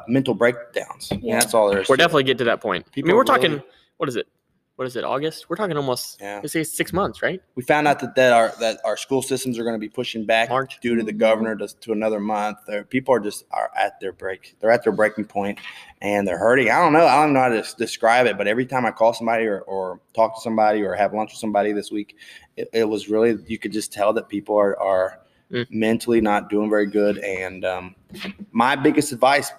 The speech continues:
Speaker 1: right, because this is, is, is really impacting people, I, I think the biggest thing is s-, social media. I think social media, the news, I think those things are really just getting to people,
Speaker 2: Mm-hmm.
Speaker 1: and they're just, it's over, it's information overload.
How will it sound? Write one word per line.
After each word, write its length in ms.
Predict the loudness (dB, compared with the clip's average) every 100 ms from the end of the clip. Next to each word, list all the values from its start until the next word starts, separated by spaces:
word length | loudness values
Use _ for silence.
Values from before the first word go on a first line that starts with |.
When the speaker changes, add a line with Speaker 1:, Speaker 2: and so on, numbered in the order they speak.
| _ 0
Speaker 1:
right, 260 | 0 0
because 260 | -4 -4 -2
this 300 | -2 -4 -8
is, 220 | -12 -12
is, 220 | -10 -10
is 260 | -10 -12 -4
really 260 | 0 0 -2 _ -12
impacting 440 | -6 -2 -2 -2 -6
people, 380 | -6 -6 -12 -12 _ -4
I, 100 | -2 -4
I 80 | -6
think 240 | -2 -2 -4
the 80 | -6
biggest 380 | -4 -4 -6
thing 160 | -4 -4
is 120 | -4
s-, 360 | -10 -18 -20 -18 -6
social 380 | -2 -2 -2
media. 340 | -2 0 -2 -8 -14 -14 -16 _ -20 _
I 280 | -20 _ -2
think 140 | 0 2
social 360 | 4 4 2
media, 400 | 0 2 4 4
the 140 | 2 0
news, 320 | 2 0 0
I 60 |
think 180 | -4 -6
those 160 | -6 -4
things 240 | -4 -4
are 100 | -4
really 280 | -2 -2 -2
just 200 | -2 0
getting 180 | 0 0
to 40 | -4
people, 280 | -2 0
Speaker 2:
Mm-hmm. 60 | 0
Speaker 1:
and 80 | 0
they're 100 | -2
just, 340 | -6 -8 -10
it's 180 | -10 -4 4
over, 260 | 4 4 2
it's 220 | 0 0 2
information 600 | 2 4 2 2 0 0
overload. 480 | 2 2 0 -6